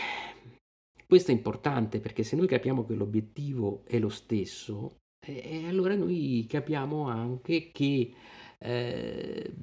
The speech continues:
anche dire, "Ma giocare ad un certo titolo piuttosto che ad un altro", non, in realtà non mi porta all'approfondimento storico. Se gioco a Time of Crisis, forse in fondo dell'approfondimento storico non me ne f-, importa più di tanto.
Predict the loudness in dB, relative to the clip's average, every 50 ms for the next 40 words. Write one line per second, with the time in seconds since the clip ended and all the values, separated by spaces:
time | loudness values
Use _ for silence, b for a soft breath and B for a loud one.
0 | -6 -4 -4 -4 -4 -4 -6 -8 -8 -2 2 2 2 2 2 0 0 0 0 2
1 | 2 2 2 2 2 0 0 -2 -4 -2 0 0 2 4 6 6 6 6 4 4
2 | 2 0 0 0 0 -2 0 -2 -4 -2 -2 0 2 2 2 0 0 -2 -2 -4
3 | -4 -4 -4 -2 0 0 0 2 2 2 2 2 0 0 0 0 0 2 2 2
4 | 2 4 4 6 8 10 10 10 8 6 4 4 4 2 2 0 2 4 4 4
5 | 4 2 B B B B B B 4 8 8 10 10 10 10 8 6 6 4 2
6 | 0 0 0 0 2 2 0 0 -2 -2 0 0 2 2 2 0 0 -2 -4 -6
7 | -6 -6 -8 -8 -6 -6 -6 -4 -2 0 4 4 4 4 4 2 2 2 2 2
8 | 0 0 0 -2 -2 0 0 0 0 0 2 0 0 0 -2 0 0 0 -2 0
9 | 0 0 0 2 2 0 0 -2 -2 -2 -4 -2 -2 0 0 2 2 2 2 2
10 | 0 -6 -8 -6 -6 -6 -6 -4 -2 2 2 4 4 4 4 4 4 2 0 -4
11 | -6 -4 -2 -2 -2 -4 -4 -6 -6 -4 -4 -6 -6 -4 -4 -4 -4 -6 -6 -8
12 | -10 -14 -18